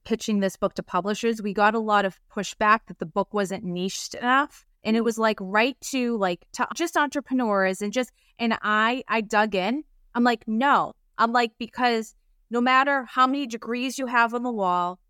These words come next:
no matter what job title you have, no matter if you're an entrepreneur or not, or stay-at-home mom," I'm like, "This, the issues are for everyone." So to answer your question, is for every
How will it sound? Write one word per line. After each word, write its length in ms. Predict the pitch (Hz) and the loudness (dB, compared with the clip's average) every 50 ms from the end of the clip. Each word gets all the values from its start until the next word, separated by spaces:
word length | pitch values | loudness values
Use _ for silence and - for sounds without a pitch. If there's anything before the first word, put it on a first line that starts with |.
| _ - | _ -6
no 100 | 208 214 | -2 -2
matter 500 | 208 208 208 208 214 208 214 214 214 208 | 0 2 2 2 4 4 2 2 0 0
what 260 | 196 190 226 226 - | 0 0 0 0 0
job 300 | - - 233 226 226 220 - | -2 0 2 2 2 2 0
title 340 | - 226 220 214 226 220 | -4 -4 -2 -2 -2 -2
you 160 | 220 208 233 220 | -2 -4 -6 -6
have, 500 | - - 190 180 180 180 180 185 180 180 | -4 -2 0 2 2 2 0 0 -2 -4
no 140 | 190 190 | -4 -2
matter 380 | 190 196 196 196 202 220 220 226 | 0 0 0 2 2 2 0 0
if 220 | - - 220 214 | 0 -2 -4 -2
you're 160 | 214 220 208 202 | -2 0 0 0
an 120 | 196 - | -2 -2
entrepreneur 880 | - 196 208 220 - - _ - 214 214 208 202 202 208 208 208 214 - | 0 0 0 0 -2 -6 _ -6 -4 -4 -2 0 0 2 2 0 0 -2
or 100 | - 220 | -2 -2
not, 380 | 214 202 185 180 180 185 190 185 | -2 0 2 2 2 2 2 0
or 80 | 190 180 | -2 -4
stay-at-home 600 | - - - 196 190 202 196 190 202 196 175 170 | -6 -6 -4 -2 0 0 0 -2 -4 -6 -4 -4
mom," 360 | 165 165 170 196 254 277 285 - _ _ - | -2 0 2 2 2 0 -2 -6 _ _ -2
I'm 60 | 214 | 0
like, 200 | 214 208 196 - _ - | 0 0 0 -2 _ -16
"This, 320 | 175 175 233 233 226 - - - | -4 0 2 2 2 0 -2 -4
the 180 | 208 - - - | -4 -4 -2 -4
issues 440 | 202 - - 277 277 294 311 - | -4 -4 -4 -2 -2 -2 -2 -4
are 140 | - - 220 | -4 -6 -6
for 300 | - - - 214 208 - - - | -6 -6 -4 -4 -4 -4 -4 0
everyone." 580 | 214 220 202 202 214 180 165 143 - - 160 175 | 0 0 2 2 -2 -2 -2 -4 -6 -8 -8 -10
So 200 | - - 220 202 | -6 -4 -2 -2
to 160 | 202 - - | -2 -2 -2
answer 260 | 208 220 226 - - | 0 0 0 0 -2
your 100 | 254 233 | -6 -6
question, 360 | - - 233 233 240 - 220 | -4 -2 -2 -2 -2 -2 -4
is 260 | 202 - 220 220 220 - | -2 0 0 0 -2 -2
for 200 | - 240 - - _ | -4 -6 -6 -4 _
every 480 | - 226 220 196 - 262 277 294 302 | 0 0 0 0 -2 -2 -2 -2 -4